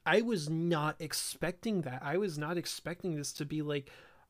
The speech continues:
a movie where I was legitimately invested in the characters, and, like, for them to end off, for them to take the chance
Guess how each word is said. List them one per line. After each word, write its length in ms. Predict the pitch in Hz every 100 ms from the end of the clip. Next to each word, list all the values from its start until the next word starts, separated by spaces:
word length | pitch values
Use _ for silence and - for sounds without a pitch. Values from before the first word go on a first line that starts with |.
| -
a 80 | 151
movie 420 | 147 160 175 165
where 240 | 151 127
I 160 | 151 170
was 380 | 175 135 131 -
legitimately 920 | 170 147 135 139 165 180 160 160 156 -
invested 1000 | 170 151 135 135 143 - - 147 139 131 - - - -
in 420 | 170 151 147 143 - _ _ _ -
the 100 | 151
characters, 680 | - 147 180 165 139 139 147
and, 100 | 143
like, 160 | 143
for 340 | - 156 143 143
them 340 | 156 156 220
to 180 | 226 170 -
end 320 | 156 170 165 -
off, 300 | 147 151 -
for 120 | 156
them 160 | 165 247
to 80 | 254
take 380 | - 190 202
the 120 | - 143
chance 840 | - - 170 160 151 - -